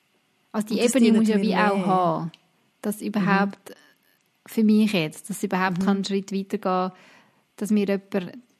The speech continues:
Speaker 1: reinredet. Eben, reinredet ist ein dummes Wort. Dass jemand, äh, nachfragt. Ähm, muss ja wie die Vertrauensebene schon rum sein, dass du wirklich viel austauschst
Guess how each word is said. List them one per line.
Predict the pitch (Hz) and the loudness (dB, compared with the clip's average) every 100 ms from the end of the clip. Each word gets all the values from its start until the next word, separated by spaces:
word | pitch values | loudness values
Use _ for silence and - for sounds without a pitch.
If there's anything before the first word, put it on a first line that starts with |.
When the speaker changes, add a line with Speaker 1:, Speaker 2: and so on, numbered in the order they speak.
| - | -10
Speaker 1:
reinredet. | 165 175 165 - - | -6 -6 -6 -8 -10
Eben, | - - 180 | -12 -10 -10
reinredet | 175 175 160 | -8 -8 -10
ist | - | -14
ein | - | -14
dummes | - - - | -14 -12 -12
Wort. | - - - _ _ _ - - - - _ _ _ _ _ - | -16 -18 -20 _ _ _ -20 -20 -20 -20 _ _ _ _ _ -6
Dass | 196 185 | -4 -2
jemand, | 196 190 - | -4 -6 -6
äh, | 190 190 185 | -4 -2 -4
nachfragt. | 180 170 180 - 170 - - - - | -2 -2 -2 -2 -6 -6 -10 -16 -10
Ähm, | 190 180 180 180 - _ _ _ _ _ | -6 -4 -4 -4 -8 _ _ _ _ _
muss | 208 190 | -4 -2
ja | 180 | -2
wie | 185 | -4
die | 196 | -6
Vertrauensebene | 190 175 165 196 196 190 185 | -6 -4 -2 -2 -4 -2 -2
schon | 180 | -2
rum | - 196 | -2 -2
sein, | 196 | -2
dass | 196 - | -4 -6
du | 185 | -8
wirklich | 190 - | -8 -8
viel | - 196 | -2 -2
austauschst | 190 196 - 208 190 | -2 -10 -8 -8 -8